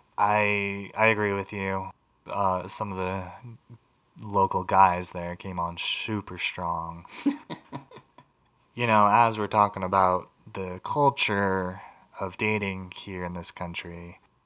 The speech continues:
Speaker 1: it's coming from a heterosexual male perspective. I
Speaker 2: Yeah.
Speaker 1: can't really speak volume to what it's like to be a white woman over there.
Speaker 2: <laughs> Maybe one day we'll have someone on, a guest speaker, that they can talk about
Speaker 1: Yeah,
Speaker 2: that.
Speaker 1: yeah, that'd be good.
Speaker 2: Yeah.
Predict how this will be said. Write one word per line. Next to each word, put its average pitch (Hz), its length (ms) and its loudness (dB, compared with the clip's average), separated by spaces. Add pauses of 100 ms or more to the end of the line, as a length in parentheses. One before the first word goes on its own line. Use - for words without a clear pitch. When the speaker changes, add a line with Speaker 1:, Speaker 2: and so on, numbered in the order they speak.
(280)
Speaker 1:
it's 107 220 -6
coming 135 280 0
from 113 240 2
a 104 260 0
heterosexual 104 840 0
male 98 480 -2
perspective. 92 960 -4
I 104 80 -8
Speaker 2:
Yeah. - 80 -6
Speaker 1:
can't 117 320 -6
really 104 260 -4
speak - 680 -6
volume 92 680 4
to - 120 -10
what 90 260 -2
it's - 160 -6
like 85 220 -8
to - 100 -14
be 92 140 -10
a 87 80 -6
white 85 680 -6 (340)
woman 90 380 -4
over 85 260 -8
there. 82 220 -10
Speaker 2:
<laughs> - 40 -20
Maybe 165 240 2
one 131 200 4
day 113 100 4
we'll 104 160 -2
have 98 220 -6
someone 90 260 -14
on, 76 240 -14 (220)
a - 40 -10
guest 101 260 -12
speaker, - 180 -10
that 110 240 -4
they - 80 -12
can - 160 -16
talk - 240 -14
about - 160 -14
Speaker 1:
Yeah, 76 320 -6
Speaker 2:
that. - 200 -16 (140)
Speaker 1:
yeah, 120 220 -8
that'd 107 180 -6
be 95 80 -10
good. 101 480 -12 (140)
Speaker 2:
Yeah. - 160 -18